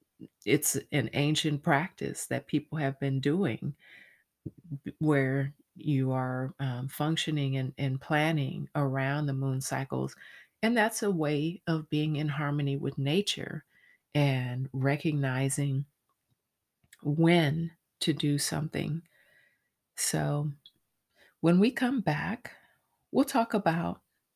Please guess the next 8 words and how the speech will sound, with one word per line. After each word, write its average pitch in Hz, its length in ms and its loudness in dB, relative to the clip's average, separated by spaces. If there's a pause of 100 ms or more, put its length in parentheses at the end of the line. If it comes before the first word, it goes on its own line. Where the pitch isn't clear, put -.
(440)
some 185 300 4
of 165 80 2
the 160 140 2
other 151 200 0
lessons 143 800 0 (520)
that 160 140 4
I've 143 240 2
learned 135 540 0